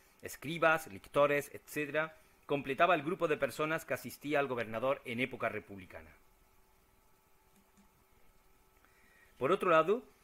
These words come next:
y como se acaba de ver, al margen de su división en dos provincias, el Estado romano necesitaba de unidades menores para garantizar la administración del territorio hispano. Eran cruciales, por tanto, las ciudades,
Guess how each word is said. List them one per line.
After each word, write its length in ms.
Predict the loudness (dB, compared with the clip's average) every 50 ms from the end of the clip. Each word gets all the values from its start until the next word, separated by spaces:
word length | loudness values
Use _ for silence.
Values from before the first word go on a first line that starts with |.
| _ -14 -12
y 60 | -8
como 200 | -6 -6 -6 -4
se 80 | -4 -4
acaba 260 | 2 4 4 6 6
de 100 | 4 4
ver, 260 | 4 4 2 2 0 -14 -20 _ -20 -20 -20 -20 _ _ _ -2
al 120 | -2 0 2
margen 380 | 2 2 2 4 2 2 2
de 100 | 2 2
su 140 | 0 0 -2
división 380 | -2 -2 -4 -2 0 0 0 2
en 80 | 2
dos 160 | 2 2 0 0
provincias, 680 | -2 -2 0 0 -2 -2 -2 0 0 0 0 -2 -8 -20 -20 -16 -8
el 120 | -6 -6 -6
Estado 360 | -4 0 2 2 2 2 0
romano 340 | 0 0 0 0 0 0 0
necesitaba 600 | -2 -2 -2 -4 -6 -6 -2 0 2 4 4 2
de 80 | 2 0
unidades 440 | -2 0 2 2 2 2 0 -4
menores 340 | -6 -4 -2 -2 -2 -2 -2
para 180 | 0 0 0 2
garantizar 580 | 2 2 0 0 -2 -6 -6 -2 0 0 0
la 120 | 2 0 0
administración 680 | 0 0 -2 -2 -4 -4 -6 -6 -2 2 2 2 2
del 100 | 2 -2
territorio 400 | -2 -4 -4 -4 -4 -6 -6 -6
hispano. 360 | -6 -8 -10 -10 -10 -10 -12 -20 -20 _ _ _ _ _ _ _ _ _ _ _ -20 _ -4 2
Eran 220 | 4 4 4 4
cruciales, 420 | 2 -2 -8 -2 2 2 2 2 2
por 180 | -2 -4 -2
tanto, 280 | 0 0 -2 0 0 0
las 160 | 0 0 -2
ciudades, 520 | -2 0 2 2 0 0 -2 -10 -10 -16